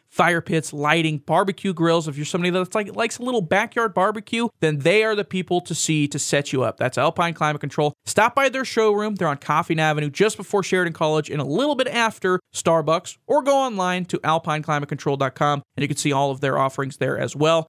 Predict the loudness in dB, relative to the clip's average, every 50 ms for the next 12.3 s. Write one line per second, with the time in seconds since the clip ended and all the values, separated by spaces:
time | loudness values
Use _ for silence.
0 | _ -2 0 0 2 2 2 2 2 0 -2 -2 -2 -2 -2 -2 -2 -2 -6 -6
1 | -2 0 0 0 0 -2 -4 -4 -4 -2 0 0 0 0 -2 -4 0 0 2 2
2 | 0 -2 -4 _ _ _ 0 0 0 0 0 -2 -2 0 0 0 0 0 0 0
3 | -2 -2 -2 -2 -2 -2 -2 -4 -6 -8 -6 -2 0 0 0 0 -4 -8 -12 -4
4 | -2 0 0 0 -2 -2 -2 -2 -2 -4 -4 -4 -2 0 0 -2 -2 -6 -14 -18
5 | -18 -20 _ _ _ _ _ _ _ _ _ _ -6 -4 -2 0 2 2 2 4
6 | 4 2 0 0 0 0 0 0 0 0 -2 -2 -6 -8 -12 _ _ _ _ _
7 | _ _ _ -2 0 0 2 2 2 2 0 0 -2 0 0 0 2 2 0 0
8 | 2 0 0 0 2 2 2 2 0 0 -2 -2 -2 -2 -2 -2 -2 -2 0 0
9 | 2 2 2 2 2 2 2 2 2 4 2 2 2 2 0 0 -2 -6 -14 _
10 | _ _ -2 0 2 2 2 2 2 2 4 4 4 2 2 2 0 0 0 -2
11 | 0 0 0 -2 -2 -2 0 0 2 2 0 -2 -2 0 0 2 4 4 2 2
12 | 0 -4 -8 -12 -14